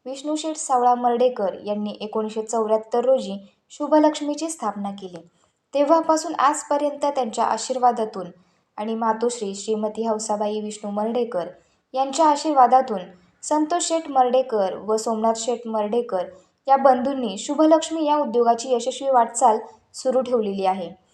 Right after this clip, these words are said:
या शुभलक्ष्मी फूड्स प्रायव्हेट लिमिटेड या कारखान्याची नूतन वास्तू सातारा, मेढा, महाबळेश्वर या राज्यमार्गावर उभारणी करण्यात आलेली आहे. महाराष्ट्रातील सुप्रसिद्ध चिवड्याचे गाव म्हणून रिटकवली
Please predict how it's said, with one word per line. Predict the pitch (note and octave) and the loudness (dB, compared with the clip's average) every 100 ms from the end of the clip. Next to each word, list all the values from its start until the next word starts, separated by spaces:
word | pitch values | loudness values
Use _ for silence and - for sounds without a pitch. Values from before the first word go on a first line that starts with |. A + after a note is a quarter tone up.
| _ _ - | _ _ -2
या | G#3+ | 0
शुभलक्ष्मी | A3 B3 A#3+ A#3 A3+ A#3 | 2 2 2 2 0 -2
फूड्स | A#3 C4 B3 | -2 0 -2
प्रायव्हेट | - A3+ A3+ A3+ | 2 2 2 -2
लिमिटेड | A#3 A#3 A#3 G3 | -4 -4 -4 -6
या | F#3+ G3+ | -2 -2
कारखान्याची | G3 G3+ G#3+ A3+ A3 A#3 | 2 0 0 -4 -4 -2
नूतन | A#3 A3 G#3+ | -4 -4 -4
वास्तू | A3 B3 - G3+ F#3+ _ _ _ - | 0 0 0 -10 -12 _ _ _ -2
सातारा, | B3 A#3 B3 A3+ G3 G#3 | 4 6 8 6 4 0
मेढा, | G#3 A3+ A#3+ A3 G3 | -2 2 2 2 0
महाबळेश्वर | A3 A#3 A#3+ B3 A3+ G3 - - _ - | 0 4 4 4 0 -2 -4 -10 _ 2
या | B3+ | 4
राज्यमार्गावर | C#4+ D4+ D#4+ D#4+ C4 B3 B3+ C#4+ | 6 4 4 6 6 8 4 4
उभारणी | A#3 A3+ A3+ | 2 2 0
करण्यात | B3+ C#4 A3 G3 | 0 0 0 -2
आलेली | G3 F#3+ F#3 | -4 -6 -6
आहे. | F3+ F#3 F3 _ _ _ _ _ _ | -6 -6 -16 _ _ _ _ _ _
महाराष्ट्रातील | C#4+ D#4+ E4+ E4+ E4 E4+ | -6 0 0 2 0 0
सुप्रसिद्ध | E4+ - D4+ C#4 C#4+ D4 D#4+ | -8 -6 -4 -2 -2 -4 -6
चिवड्याचे | D#4+ B3+ A#3 A#3 B3 | -6 -4 -4 -4 -6
गाव | A3 A#3 A3 | 0 4 4
म्हणून | A3 C4 B3 G3 - _ _ _ | 2 -4 -6 -10 -10 _ _ _
रिटकवली | A3+ B3+ - C#4+ C#4+ A3 | -4 -4 -4 -2 -2 -2